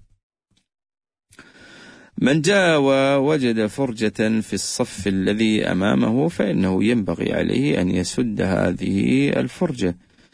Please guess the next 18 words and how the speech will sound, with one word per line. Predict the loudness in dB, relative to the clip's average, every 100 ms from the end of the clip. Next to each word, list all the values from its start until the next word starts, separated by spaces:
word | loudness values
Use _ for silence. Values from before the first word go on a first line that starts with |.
| -20 _ _ -4
لأن | 0 2 2
النبي | 2 0 0
صلى | -2 -2 -2
الله | 0 0 2 0
عليه | 0 0 0 0
وسلم | -2 -2 -2 -2 0 0
أمر | 2 2 2 2 2 2 2 0
بإتمام | 0 -2 -2 -2 -2 0 2 2 2 0 -6 -14 -12
الصفوف، | -8 -8 -2 0 0
فكان | -4 -6 -2 0 2
مما | 2 2 2 2
يأمر | 0 0 -2 -2
صلى | -4 -2
الله | 0 0 0 0
عليه | 0 0 0
وسلم | 0 -2 -2 -2 0 0 0 -8 -20 -20 -20 -12 -2
أن | 2 2 0 -2
يتم، | -4 -2 0 2 0